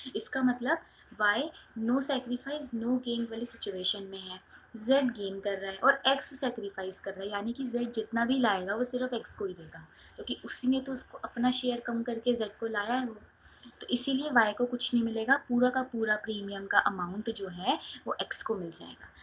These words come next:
क्योंकि सिर्फ इकलौता X sacrifice कर रहा है। बस इस बात का ध्यान रखना है। बाकी बाद में हम यहाँ पे workman compensation reserve ले लेंगे। Reason being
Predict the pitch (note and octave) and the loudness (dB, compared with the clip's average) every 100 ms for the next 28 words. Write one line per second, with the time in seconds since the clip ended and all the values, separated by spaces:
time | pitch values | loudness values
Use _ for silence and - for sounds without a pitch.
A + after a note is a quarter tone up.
0 | - A3 A#3+ A#3+ B3 B3 A#3 G#3 G3 - | -8 -4 -2 2 0 0 -8 -4 -4 0
1 | B3+ A3+ A3+ - A#3+ G#3+ F#3 F3+ E3+ E3 | 0 0 -6 -8 -6 -6 -4 -6 -6 -10
2 | - - - - - - - - - - | -14 -16 -18 -20 -20 -20 -20 -20 -20 -20
3 | - - A3+ A#3 A3+ - G#3+ - A3 G#3 | -20 -4 -2 0 0 4 2 2 -6 -4
4 | F#3 F#3 F#3 F#3+ B3+ - - - - A3 | -4 -6 -10 -8 -8 -10 -16 -16 6 8
5 | A3+ C4 B3 A#3+ B3 C4+ C4 B3+ B3 A3 | 8 8 6 8 8 8 8 6 2 0
6 | G3+ A#3+ B3+ B3+ A3+ B3+ A#3+ B3 - B3 | 2 6 6 6 4 4 4 2 2 2
7 | A3+ G3+ G#3 A3 G#3+ G#3+ G#3+ G#3+ G#3 A#3+ | 2 -2 -6 -6 -12 -12 -12 -12 -2 4
8 | B3 A#3+ | 4 4